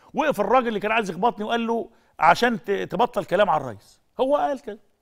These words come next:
بيقول بعد مرور تمن سنين ولا سبع سنين، الراجل نفسه اللي كان عايز يخبطه وقف وقال له: 'أنا آسف'.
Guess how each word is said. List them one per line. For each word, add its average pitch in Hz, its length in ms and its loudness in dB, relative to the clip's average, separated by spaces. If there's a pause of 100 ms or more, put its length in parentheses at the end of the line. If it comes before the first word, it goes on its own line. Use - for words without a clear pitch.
(280)
بيقول 339 280 -2
بعد 247 240 4
مرور 190 400 -2 (360)
تمن 214 220 0
سنين 196 340 -8
ولا 151 120 -6
سبع 185 220 -2
سنين، 226 420 -8 (600)
الراجل 220 420 4
نفسه 247 420 4 (300)
اللي 143 140 -4
كان 185 140 0
عايز 185 240 2
يخبطه 208 480 6 (500)
وقف 233 300 -2
وقال 220 300 2
له: 226 140 0 (240)
'أنا 180 340 2
آسف'. - 420 -12